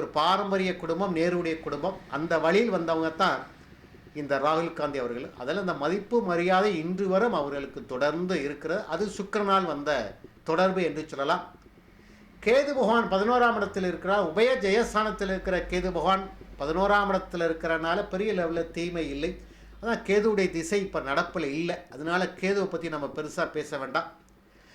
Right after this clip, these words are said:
ரெண்டாயிரத்தி இருபத்தி நாலுல பொறுத்த வரைக்கும், இந்த எலெக்ஷனை பொறுத்த வரைக்கும் ராகு திசை தான் நடக்குது. ராகு திசையில்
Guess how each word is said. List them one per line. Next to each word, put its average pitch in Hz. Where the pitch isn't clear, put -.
ரெண்டாயிரத்தி 240
இருபத்தி 226
நாலுல 196
பொறுத்த 185
வரைக்கும், 180
இந்த 175
எலெக்ஷனை 190
பொறுத்த 180
வரைக்கும் 170
ராகு 214
திசை 165
தான் 170
நடக்குது. 143
ராகு 208
திசையில் 180